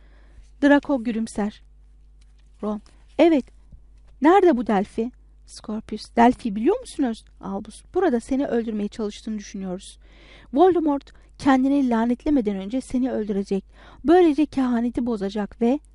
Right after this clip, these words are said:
Hermione, "Evet, biz de böyle olabilir demiştik. Şu an tam nerede olduğunu biliyor musunuz?" Scorpius, "Yok oldu.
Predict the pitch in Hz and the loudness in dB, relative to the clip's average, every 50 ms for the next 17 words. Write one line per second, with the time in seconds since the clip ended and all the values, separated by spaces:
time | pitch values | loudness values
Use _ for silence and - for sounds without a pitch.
0 | _ _ _ _ _ - 226 220 220 208 208 202 202 - _ _ _ _ - - | _ _ _ _ _ -8 -8 -6 -6 -8 -8 -10 -12 -14 _ _ _ _ -4 0
1 | 285 330 320 294 - - - _ _ _ - - - 311 339 285 302 269 - 262 | 2 2 2 2 -2 -4 -12 _ _ _ -20 0 0 0 2 2 -2 0 2 2
2 | 269 277 269 254 240 233 226 214 226 247 339 320 - 269 247 247 233 - - - | 2 2 0 -2 -4 -4 -4 -2 2 2 2 2 2 2 0 0 -2 -6 -10 -14
3 | - - - - - - _ - - - 285 254 233 226 - - 254 240 226 226 | -16 -16 -20 -20 -20 -20 _ -12 -4 -2 -2 -2 -2 -4 -6 -4 -4 -4 -2 2
4 | 254 294 294 269 220 226 208 214 202 240 214 196 190 202 233 285 370 415 330 - | 2 2 4 2 0 -2 -6 -6 -8 -8 -8 -8 -4 -2 0 0 0 -2 -4 -8
5 | - - 208 190 - - - - - _ _ - _ _ _ _ - - _ _ | -10 -14 -16 -16 -16 -18 -20 -20 -20 _ _ -20 _ _ _ _ -20 -20 _ _
6 | _ _ _ - - _ - - - - - - 240 247 247 - - 220 - - | _ _ _ -20 -20 _ -20 -20 -20 -20 -6 -4 -4 -4 -2 -4 -8 -10 -10 -14
7 | - - - - - - 311 320 285 - 302 254 220 208 214 208 | -20 -20 -20 -20 -6 -2 0 0 0 0 -2 -2 -2 -4 -6 -10